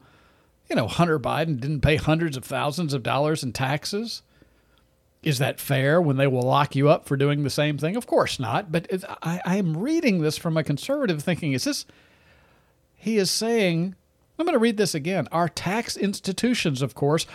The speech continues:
are based on the real deterrence of a disinterested, uncompromised Internal Revenue Service." Have we ever had that? <laughs> Ever? He goes on to say, "Without it, the income revenues of the United States are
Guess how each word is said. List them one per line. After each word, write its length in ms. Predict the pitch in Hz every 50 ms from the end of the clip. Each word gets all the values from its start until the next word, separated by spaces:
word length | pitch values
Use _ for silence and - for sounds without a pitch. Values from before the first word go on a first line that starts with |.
| 170 -
are 140 | - 196 214
based 480 | 170 - 233 254 262 175 135 - - -
on 140 | 170 165 160
the 160 | 151 160 165
real 400 | 156 131 139 202 254 285 277 269
deterrence 600 | 262 - 233 226 - - 240 208 160 131 123 - -
of 160 | - 147 143
a 80 | 143
disinterested, 840 | 127 - - 247 226 - - - 196 196 - 190 156 - - 131 120 - -
uncompromised 1000 | 185 233 285 320 269 - - - 285 262 - - 170 147 147 143 143 151 156 170
Internal 420 | 151 147 - - 214 214 208 185
Revenue 380 | 160 175 190 180 165 147 147 131
Service." 420 | - - 139 127 107 107 - - - - - - -
Have 220 | - 214 202 165
we 220 | 165 175 165 - - -
ever 400 | 135 135 151 151 185 226 220 208
had 300 | 160 156 160 180 196 202
that? 300 | 220 233 254 240 - - _ _ _ _ _ _ _ _
<laughs> 100 | - - - _ _ _ _ _ _ _ _ _ -
Ever? 360 | 135 165 185 233 277 269 262 - _ _ - _ _ _ _ _ _ _ _ _ _ -
He 100 | - 160
goes 180 | 165 185 180 180
on 140 | 196 196 214
to 80 | 208
say, 200 | - - 208 214
"Without 400 | 214 175 151 151 165 208 247 254
it, 160 | 202 135 - - - - - - -
the 140 | 151 143
income 680 | 143 - 165 220 277 311 - - - 160 190 233 247 202
revenues 540 | 151 170 202 185 147 135 123 123 127 131 135
of 80 | 143
the 80 | 120 135
United 360 | 135 127 151 175 214 226 190
States 340 | 147 - 170 180 190 180 -
are 240 | - 147 127 - -